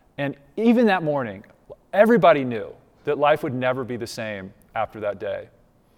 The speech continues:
I, I think we're living in a time that's a, a, a, a history course-changing moment as well. This is the first global pandemic in a hu-, hundred years of this scale, for sure.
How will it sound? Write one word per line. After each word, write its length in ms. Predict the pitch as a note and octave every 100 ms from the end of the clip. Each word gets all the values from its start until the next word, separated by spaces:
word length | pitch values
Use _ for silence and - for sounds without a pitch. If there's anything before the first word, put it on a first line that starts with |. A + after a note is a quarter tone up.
| _ _ _ _ _ _ _
I, 160 | C#3 E3
I 100 | E3+
think 220 | G#3+ F3+
we're 80 | F3+
living 340 | D#3+ E3 F3+
in 80 | E3
a 60 | C#3
time 400 | D3 C3 E3+ D#3+
that's 280 | C3+ - -
a, 260 | B2+ A#2 A#2+ -
a, 300 | B2+ B2 A#2 -
a, 160 | C3+ C3 -
a 60 | C3
history 680 | - F3 - - D#3+ D#3+ D#3 -
course-changing 920 | - B3 A#3+ - - D#3 D3+ C#3 C#3+
moment 380 | B2+ B2 A#2+ -
as 120 | G2+
well. 360 | G#2+ G#2+ E2+ - _ _ _ _
This 160 | D3 D3+
is 60 | D#3+
the 100 | F3
first 340 | - D#3+ -
global 320 | B2 C3 D3
pandemic 600 | D3 C#3 A#2 A#2 C3+ C#3
in 80 | B2
a 40 | G#2
hu-, 180 | C3+
hundred 380 | - - C#3+ A#2+
years 440 | A2+ B2 C#3 C#3+ -
of 320 | G#2+ G2+ G2+
this 300 | D3 - -
scale, 540 | - - B2+ B2 C3+ C3+
for 180 | -
sure. 400 | A#2 - B2+ B2+